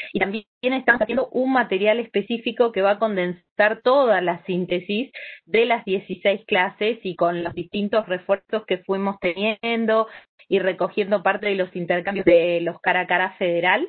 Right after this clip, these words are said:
Eh, así que tranquilo todo el mundo que eso va a estar, eh, disponible más allá de los intercambios que, que estén sucediendo aquí por el Webex. Eh, y también aclarar,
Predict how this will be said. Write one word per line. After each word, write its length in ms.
Eh, 580
así 260
que 340
tranquilo 640
todo 100
el 60
mundo 320
que 320
eso 440
va 280
a 60
estar, 640
eh, 340
disponible 760
más 240
allá 300
de 100
los 220
intercambios 640
que, 280
que 100
estén 260
sucediendo 960
aquí 400
por 340
el 160
Webex. 500
Eh, 360
y 260
también 720
aclarar, 840